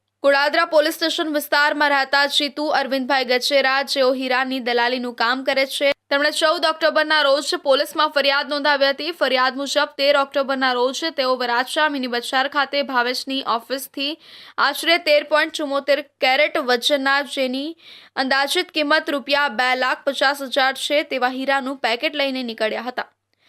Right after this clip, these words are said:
આ હીરાનું પેકેટ લઈને જીતુ ગજેરા શૈલેષના પાનના ગલ્લે ગયા, જ્યાં તેમનો પરિચિત વિમલ બાબુભાઈ નસીત હાજર હતો.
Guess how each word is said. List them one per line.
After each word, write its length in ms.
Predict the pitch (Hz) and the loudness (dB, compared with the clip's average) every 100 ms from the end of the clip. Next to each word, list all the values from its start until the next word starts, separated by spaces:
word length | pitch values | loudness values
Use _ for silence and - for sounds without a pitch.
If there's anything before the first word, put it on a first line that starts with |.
| - - - | -20 -10 -4
આ 80 | |
હીરાનું 380 | 277 302 302 359 | 0 2 2 2
પેકેટ 320 | 359 285 311 | 0 0 0
લઈને 300 | 311 302 294 | 0 0 0
જીતુ 360 | 294 285 277 294 | -2 -4 -4 -2
ગજેરા 440 | 262 254 277 262 | 0 0 0 0
શૈલેષના 640 | 277 277 247 254 277 277 269 | 0 0 2 2 0 -2 -2
પાનના 540 | 269 240 254 254 262 | 0 0 0 0 -2
ગલ્લે 340 | 247 220 226 247 | -2 -4 -2 -4
ગયા, 280 | 262 277 330 _ - - | -2 -4 -8 _ -20 -10
જ્યાં 280 | - 302 311 | -2 0 2
તેમનો 360 | 311 277 277 285 | 2 2 0 -2
પરિચિત 640 | 254 254 262 - 302 294 - | 0 -2 -4 -4 -4 -6 -12
વિમલ 440 | 214 240 254 294 311 | -4 -2 2 2 2
બાબુભાઈ 600 | 233 226 233 262 277 262 | 0 0 0 -2 -2 -2
નસીત 440 | 233 240 - 302 - | -4 -8 -6 -6 -6
હાજર 300 | 247 247 233 | -8 -6 -8
હતો. 240 | 240 233 | -8 -12